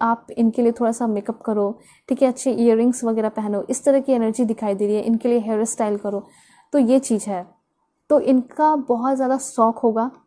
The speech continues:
बहुत सारे एक्सपेक्टेशन होंगे आपको लेकर और ये पर्सन आपके साथ लाइक बाइक वगैरह पे जाना बहुत पसंद करेंगे, ठीक है? अपने टीनेज के टाइम में चले जाएंगे, शादी हो जाएगी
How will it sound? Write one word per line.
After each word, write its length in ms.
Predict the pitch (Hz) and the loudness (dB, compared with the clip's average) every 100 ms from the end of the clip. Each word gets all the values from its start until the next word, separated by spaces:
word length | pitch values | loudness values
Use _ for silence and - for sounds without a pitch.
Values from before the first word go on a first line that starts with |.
| - | -6
बहुत 240 | 226 254 | 0 0
सारे 180 | 262 247 | 2 0
एक्सपेक्टेशन 760 | 240 - 240 - 233 226 277 262 | 0 -4 -6 0 0 2 0 2
होंगे 200 | 226 220 | 2 0
आपको 260 | 208 - | -4 -4
लेकर 400 | 214 196 220 226 240 _ - - | -4 -4 -4 -4 -6 _ -20 -8
और 300 | 202 196 190 | -2 0 0
ये 200 | 202 220 | 0 2
पर्सन 420 | 254 240 240 277 269 | 2 2 0 -2 -2
आपके 280 | 220 220 254 | -4 -4 -4
साथ 180 | 240 233 - _ _ _ - - - | -2 -4 -6 _ _ _ -20 -18 -4
लाइक 320 | 220 208 208 | 0 0 -2
बाइक 400 | 226 208 220 240 | -4 0 2 2
वगैरह 280 | 233 226 226 | 2 2 2
पे 120 | 226 | 0
जाना 300 | 214 202 214 208 - | 0 -2 -2 -6 -10
बहुत 260 | 208 220 - | -6 -6 -4
पसंद 320 | 233 226 214 | -2 0 0
करेंगे, 360 | 208 196 202 214 | -2 -2 -4 -4
ठीक 140 | 277 269 | -4 0
है? 160 | 285 277 _ - | -2 -2 _ -8
अपने 240 | 262 285 | 0 2
टीनेज 520 | 285 - 285 277 277 277 | 2 2 4 4 4 0
के 100 | 262 | -2
टाइम 240 | 220 220 | 0 0
में 80 | 208 | 0
चले 260 | 214 196 | -2 -2
जाएंगे, 260 | 196 190 202 | -2 -4 -4
शादी 340 | 214 208 208 269 | -4 -4 -2 0
हो 160 | 262 | 2
जाएगी 380 | 240 233 226 285 | 2 0 -2 -4